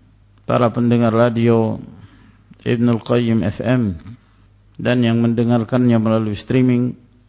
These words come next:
semoga Allah Subhanahu wa taala senantiasa melimpahkan rahmat dan karunia-Nya kepada kita sekalian, dan semoga kita termasuk di antara hamba-hamba Allah yang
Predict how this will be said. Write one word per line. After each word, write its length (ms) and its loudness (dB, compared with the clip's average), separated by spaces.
semoga 320 -2
Allah 240 0
Subhanahu 480 0
wa 160 0
taala 520 2
senantiasa 640 0
melimpahkan 1040 2
rahmat 640 0
dan 320 0
karunia-Nya 720 2
kepada 320 -2
kita 240 -4
sekalian, 640 0
dan 240 -4
semoga 480 0
kita 320 0
termasuk 560 0
di 80 -2
antara 320 0
hamba-hamba 640 2
Allah 340 2
yang 560 0